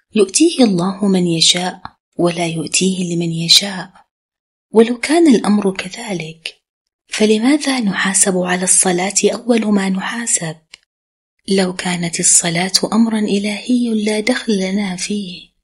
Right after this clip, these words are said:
لماذا إذن هذا الثواب والعقاب بشأنها؟ كل هذه التساؤلات كانت بداخلي، كان لا بد أن أبحث عن إجابات لها. فكرة إنني يمكن أن أودع هذه الحياة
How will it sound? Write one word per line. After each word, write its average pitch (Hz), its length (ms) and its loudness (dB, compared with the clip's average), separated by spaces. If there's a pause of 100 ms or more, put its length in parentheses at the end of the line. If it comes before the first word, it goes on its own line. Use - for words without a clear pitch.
(580)
لماذا 170 520 0
إذن 180 380 -2
هذا 214 320 -2
الثواب 208 540 -4
والعقاب 214 720 0
بشأنها؟ 180 920 -2 (640)
كل 254 200 8
هذه 269 460 2
التساؤلات 175 920 0
كانت 196 560 -2
بداخلي، 170 840 -4 (680)
كان 170 340 0
لا 165 100 0
بد 180 320 2
أن 185 300 0
أبحث 214 400 -4
عن 190 200 -2
إجابات 196 680 -2
لها. 185 720 -4 (800)
فكرة 240 520 2
إنني 269 440 8
يمكن 202 480 2
أن 196 120 0
أودع 220 520 -2
هذه 214 500 -4
الحياة 202 720 -6